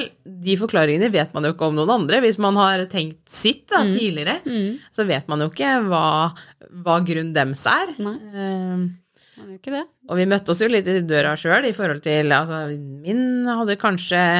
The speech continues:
Speaker 1: en time våkentid hvor hun var, var glad og fornøyd, av
Speaker 2: Mm.
Speaker 1: s-, naturlige årsaker,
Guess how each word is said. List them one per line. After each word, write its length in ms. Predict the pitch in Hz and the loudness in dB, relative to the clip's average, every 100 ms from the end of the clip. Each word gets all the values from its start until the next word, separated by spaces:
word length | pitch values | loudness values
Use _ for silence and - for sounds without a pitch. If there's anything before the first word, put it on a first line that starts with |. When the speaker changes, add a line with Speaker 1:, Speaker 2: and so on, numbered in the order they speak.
| 175 | 2
Speaker 1:
en 240 | 165 165 170 | 2 0 2
time 300 | 190 147 160 | 0 2 4
våkentid 480 | 151 143 143 147 | 2 0 0 0
hvor 160 | 147 143 | 0 2
hun 220 | 147 147 | 2 2
var, 320 | 139 131 135 131 131 135 147 - _ _ _ _ - - - _ 202 | 2 4 4 2 -4 -6 -8 -8 _ _ _ _ -20 -20 -20 _ -2
var 200 | 196 185 | 0 4
glad 140 | 175 | 2
og 60 | 175 | 2
fornøyd, 260 | 190 262 247 | 0 -2 0
av 220 | 196 185 | 2 4
Speaker 2:
Mm. 80 | 180 | 2
Speaker 1:
s-, 140 | 180 | -2
naturlige 580 | 196 190 190 160 185 247 | -8 -4 -2 2 2 2
årsaker, 480 | 240 143 127 185 | 2 0 0 2